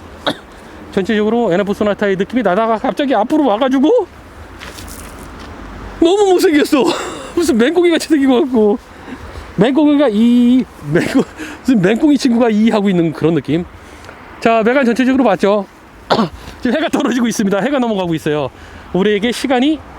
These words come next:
없단 말입니다. 그래서 빠르게 지금서부터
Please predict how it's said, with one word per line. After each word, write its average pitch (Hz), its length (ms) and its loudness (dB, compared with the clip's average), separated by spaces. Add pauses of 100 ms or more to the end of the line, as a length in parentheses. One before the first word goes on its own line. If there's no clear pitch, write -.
없단 185 360 2
말입니다. 170 500 2 (600)
그래서 208 240 0
빠르게 254 640 0
지금서부터 214 540 0